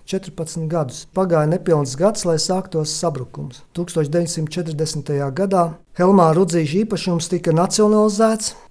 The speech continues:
un Belakorda elektrofabrika nonāca Latvijas P S R radio aizbildnībā. Otrā pasaules kara laikā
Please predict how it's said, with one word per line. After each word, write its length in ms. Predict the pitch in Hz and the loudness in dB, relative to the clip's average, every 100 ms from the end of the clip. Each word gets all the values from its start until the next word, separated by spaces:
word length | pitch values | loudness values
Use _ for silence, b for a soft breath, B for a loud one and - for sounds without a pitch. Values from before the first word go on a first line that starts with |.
| 160 | -2
un 400 | 156 160 147 143 | 0 2 2 0
Belakorda 560 | 131 165 185 - 160 147 | 2 4 4 2 2 4
elektrofabrika 960 | 151 190 - 156 139 151 196 208 208 175 | 4 2 2 -2 0 0 0 2 0 0
nonāca 540 | 180 190 180 175 151 | 0 2 0 0 0
Latvijas 460 | 165 - 160 151 151 | 0 0 -2 -2 -2
P 160 | 165 151 | 0 0
S 160 | - 190 | 0 0
R 80 | 196 | 2
radio 460 | 156 185 175 165 160 | 2 2 2 2 0
aizbildnībā. 680 | 135 139 131 131 139 127 135 139 | -2 -6 -6 -6 -8 -8 -12 -12
Otrā 320 | - 196 202 160 | -2 0 2 2
pasaules 400 | 196 196 160 143 | 0 0 -2 0
kara 240 | 170 156 180 | 0 4 4
laikā 260 | 208 190 | 2 0